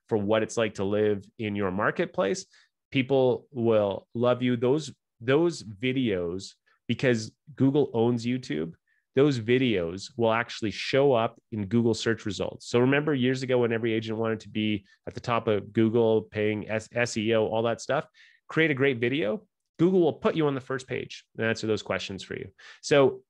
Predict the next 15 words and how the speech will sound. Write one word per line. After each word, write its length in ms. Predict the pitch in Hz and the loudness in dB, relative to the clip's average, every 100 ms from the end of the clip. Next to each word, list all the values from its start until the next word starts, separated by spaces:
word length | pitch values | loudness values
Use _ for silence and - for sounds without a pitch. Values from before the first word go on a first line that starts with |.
| - | -6
the 180 | 131 160 | 0 2
answer 280 | 202 185 | 2 2
is, 240 | 175 143 127 - | 2 2 -4 -6
um, 380 | 123 120 113 104 _ _ _ _ _ - | 0 0 0 -6 _ _ _ _ _ -10
you 140 | 127 | -8
can 240 | 127 131 107 | -4 -2 -2
do 240 | 113 143 | 2 4
those 240 | 156 160 135 | 4 2 0
videos, 340 | 143 160 156 | -2 -2 -2
but 140 | - 110 | -4 -2
don't 200 | 123 117 | -2 -2
talk 240 | 127 113 | -6 -4
like 160 | 110 98 | -4 -4
a 40 | |
realtor, 580 | 101 98 95 101 98 95 | 0 0 -2 -2 -4 -4